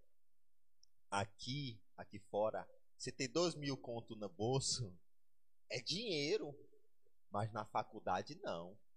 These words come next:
Na faculdade as nossas contas são altas, são oito mil reais, nove mil, dez mil reais. Lá na faculdade de teologia o dinheiro perde o valor, entendeu? Tipo que você diz assim, "Pô, eu tô devendo oito mil", o outro vai dizer, "Eu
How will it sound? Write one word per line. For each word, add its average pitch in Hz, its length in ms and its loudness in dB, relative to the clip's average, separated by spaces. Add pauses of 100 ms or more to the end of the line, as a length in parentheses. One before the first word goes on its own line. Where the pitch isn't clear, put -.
(160)
Na 107 140 0
faculdade 110 460 2
as 104 80 -10
nossas 117 280 0
contas 113 320 2
são 117 240 -2
altas, 92 500 -2
são 101 240 0
oito 113 300 4
mil 101 200 -4
reais, 82 760 -4 (220)
nove 110 460 8
mil, 95 500 -8
dez 110 400 6
mil 101 220 -6
reais. 85 600 -6 (320)
Lá 113 280 2
na 151 100 -2
faculdade 104 500 0
de 98 80 -12
teologia 104 480 0
o 131 40 -4
dinheiro 135 260 0
perde 123 320 -2
o 127 60 -8
valor, 117 340 -2
entendeu? 110 400 -8 (800)
Tipo - 220 -4
que 160 160 -4
você 139 340 -4
diz 131 140 -4
assim, 131 200 -2
"Pô, 170 200 0
eu 123 40 2
tô 131 140 0
devendo 135 420 2 (200)
oito 160 300 2
mil", 139 300 0
o 123 60 -4
outro 127 220 2
vai 127 140 4
dizer, 120 260 -6
"Eu 135 120 2